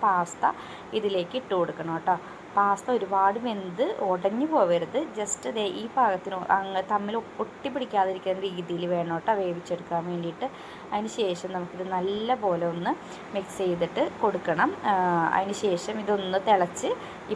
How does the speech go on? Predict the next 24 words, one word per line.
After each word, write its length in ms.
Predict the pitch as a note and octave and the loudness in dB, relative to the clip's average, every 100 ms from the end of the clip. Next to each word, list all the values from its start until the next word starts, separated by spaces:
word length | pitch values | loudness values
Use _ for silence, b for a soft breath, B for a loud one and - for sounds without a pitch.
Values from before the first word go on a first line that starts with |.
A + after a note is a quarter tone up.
| G#3 | 4
പാസ്തയിലേക്ക് 680 | G#3 G3+ - F3+ F3+ F3 - | 6 6 2 4 2 2 -4
ഈ 140 | A3 | -4
സോസ് 420 | - G#3+ F#3+ F#3+ | -2 0 0 0
ഒന്ന് 220 | G3+ F#3+ | -2 -2
പിടിക്കുന്ന 500 | G#3 B3 G3 - F3 | -2 -2 0 -2 -2
സമയം 520 | F#3 A3+ G3 F3 A3 B3+ | 2 4 4 4 2 4
ആവുമ്പോഴേക്കും 800 | G#3 F3 E3+ E3+ E3 D#3+ - C4 | 6 6 4 2 2 0 0 0
നമുക്ക് 360 | B3 F3+ G3+ G#3 | 0 0 -2 0
നേരത്തെ 440 | F#3 E3+ - - B B B - | 0 0 -2 -4 B B B -4
നമ്മൾ, 180 | A3+ A#3 | 0 2
ആ, 800 | A#3+ G3 G3+ G3 F#3 F3+ D#3 F#3 | 4 6 8 8 8 4 2 -2
സോട്ട് 380 | - A3+ A3 A#3 | 2 2 4 2
ചെയ്ത് 180 | A3 | 2
മാറ്റി 400 | A3 A3 F#3+ - | 4 4 2 2
വെച്ചിട്ടുള്ള, 460 | A3+ G3+ - E3 F3+ | 0 0 -4 2 8
ആ, 640 | C4+ - G#3 F#3 F3+ F3+ F3 - | 8 8 6 8 6 4 0 -8
ചിക്കനും 500 | - - F#3+ F3+ C#4+ | -12 -4 -2 0 0
വെജിറ്റബിൾസും 680 | B3+ - - F3+ E3+ F3 F3 | -2 0 0 0 0 -2 -2
കൂടി 160 | E3 F#3 | -2 0
ചേർത്ത് 380 | D4 B3 - | 2 2 2
കൊടുക്കാം. 360 | E3 - - A#3+ - B B B - | 0 2 4 4 2 B B B -2
ആ, 280 | G3 F#3 F3 E3 | 2 4 4 4
അതിന് 240 | G#3 A3 | 4 2
ശേഷം 760 | A#3+ B3 G3+ - C#4 - - | 0 2 2 0 -4 -4 -14